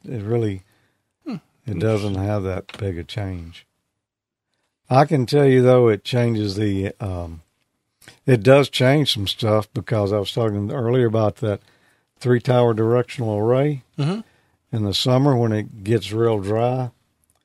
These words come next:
Speaker 1: the reflected power goes up on the transmitter, and
Speaker 2: Oh.
Speaker 1: those readings that I measure on the phase monitor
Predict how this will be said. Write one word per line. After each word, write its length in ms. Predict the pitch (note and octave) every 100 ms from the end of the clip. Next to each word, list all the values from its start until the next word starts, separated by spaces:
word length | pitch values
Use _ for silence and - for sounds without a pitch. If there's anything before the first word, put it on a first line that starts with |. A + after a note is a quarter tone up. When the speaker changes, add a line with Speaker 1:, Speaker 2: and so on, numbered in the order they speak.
| _ _ _ _ _ _ _ _
Speaker 1:
the 100 | A2+
reflected 560 | G#2 F#2 C3+ A#2+ - F2+
power 380 | A#2 A#2 G#2+ F#2+
goes 280 | F#2+ G2 F#2+
up 180 | - G2
on 80 |
the 60 | E2+
transmitter, 800 | - A2+ G2 - G2+ F2+ E2+ F2 _ _ _ _ _ _ _
and 220 | A2 G2+
Speaker 2:
Oh. 20 | G2
Speaker 1:
those 380 | G#2 G2 - - _
readings 560 | A2+ A#2+ B2+ A2 G2 -
that 200 | G#2+ G2+
I 140 | F#2+
measure 400 | F#2+ G#2+ G2+ G2+
on 100 | G2
the 80 | F2+
phase 380 | - A#2 A2 G2
monitor 580 | G2+ F#2+ F2+ - F2+